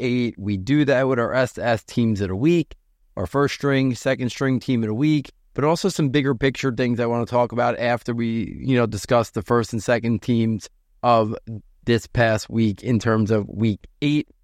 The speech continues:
So let's jump right into it. The first string quarterback of the week was J J McCarthy out of Michigan. Uh, Michigan rolled over Michigan State. McCarthy had two hundred and eighty-seven yards passing and four touchdowns. The first string running back of the week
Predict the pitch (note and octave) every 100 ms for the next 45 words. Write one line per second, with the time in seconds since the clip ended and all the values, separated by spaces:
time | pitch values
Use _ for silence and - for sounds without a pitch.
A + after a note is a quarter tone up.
0 | _ - D3+ E3+ F#3 E3+ D#3+ C#3 C#3+ A#2+
1 | D3+ D3+ D3+ B2+ A2+ C#3 D3 - C#3+ C#3
2 | - C#3+ C#3 B2 B2+ C3 B2+ C3+ B2 B2
3 | F#2 A#2+ A#2 A#2+ G#2 F#2 C3+ C#3 A#2 C#3
4 | C3+ G#2 G2 A#2 B2+ B2+ B2 C3+ B2+ -
5 | _ _ - A2 B2 A2+ A2+ G2 A#2 C#3
6 | C#3 C3+ A#2+ A#2 A2+ - G2+ F#2+ - C3+
7 | C3+ A2+ - C3 A#2+ A2+ G#2 - F#3 E3
8 | C3+ C#3 B2+ B2+ A2+ B2+ A2 A2 G#2+ G2
9 | A#2+ A#2+ - A#2+ A#2 F#2+ F2+ - G2+ F2+
10 | - D3 C#3+ - C3 C3 C3 A#2+ _ _
11 | _ - A#2 C#3 C3 - A2 F#2+ F2 C#3
12 | D#3 C#3+ C3+ B2+ C3+ C3 C3+ C3 -